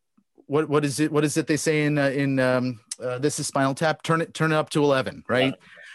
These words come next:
Speaker 1: Because I, I know that, first of all, my, my drab personality that I'm talking in meetings like this with is not going to cut it when it comes to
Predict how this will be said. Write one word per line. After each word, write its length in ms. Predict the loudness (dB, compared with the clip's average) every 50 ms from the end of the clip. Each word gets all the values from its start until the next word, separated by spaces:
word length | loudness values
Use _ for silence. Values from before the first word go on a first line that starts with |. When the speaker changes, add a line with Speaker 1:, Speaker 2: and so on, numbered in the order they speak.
| -20 _ -8 -6
Speaker 1:
Because 800 | -6 -4 -4 -4 0 0 2 2 2 2 0 0 -2 -4 -6 -8 _ _ _ _ _ _ _
I, 140 | -10 -8 -6 -4
I 120 | -2 0
know 280 | 2 2 2 2 2 2
that, 300 | 2 2 0 0 -2 -6 _ _ _ _ _ _ _
first 280 | -4 -2 -2 -2 -2 -2
of 80 | 0
all, 380 | 0 2 2 2 0 -2 -4 _ _ _ _ _ _ _ _ _ _ _ _ _ _
my, 240 | -10 -4 -2 -2 -2 0
my 160 | 0 -2 -2
drab 600 | -2 -2 -2 0 0 2 2 0 0 -2 -6 -12 -16 _ _ _ _ _
personality 800 | -10 -4 -4 -4 -4 -2 -2 0 0 2 2 0 0 0 0 0
that 160 | -2 -2 -2
I'm 140 | -2 -2 -2
talking 460 | -2 -2 -4 -4 -4 -4 -6 -4 -4
in 120 | -2 -2 -2
meetings 500 | -2 -2 -2 -2 -2 -2 -2 -4 -6 -10 -8
like 220 | -6 -6 -6 -4
this 260 | -2 -4 -2 -2 -2 0
with 240 | 0 0 0 -2
is 240 | -6 -8 -6 -6 -4
not 240 | -2 -2 -4 -4 -4
going 240 | -4 -2 -2 0 -2
to 60 | -4
cut 280 | -6 -4 -2 -2 -2 -2
it 140 | -4 -6 -10 -8
when 160 | -8 -6 -6
it 80 | -8
comes 340 | -6 -6 -4 -4 -2 -4 -6 -6
to 360 | -4 -4 -4 -4 -4 -8